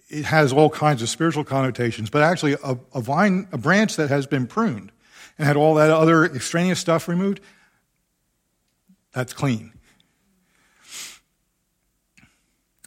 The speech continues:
All of that, none of that's gonna happen if this is my whole experience, if I'm not always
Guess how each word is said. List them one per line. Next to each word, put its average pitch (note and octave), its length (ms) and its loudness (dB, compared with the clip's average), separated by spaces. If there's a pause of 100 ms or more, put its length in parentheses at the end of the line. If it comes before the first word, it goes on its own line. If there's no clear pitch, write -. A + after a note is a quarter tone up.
(120)
All A3 240 2
of G#3+ 80 0
that, F3 440 -4
none G3+ 160 4
of B3+ 60 4
that's A3 200 2
gonna F3+ 180 -2
happen C#3 640 -4 (2250)
if D3 320 -2
this F3+ 240 4
is C#3+ 100 -6
my C#3 100 -2
whole A#2+ 200 -6
experience, G#2+ 600 -14 (1300)
if D3 240 0
I'm E3+ 300 2
not D#3+ 340 -2 (200)
always B2 840 -4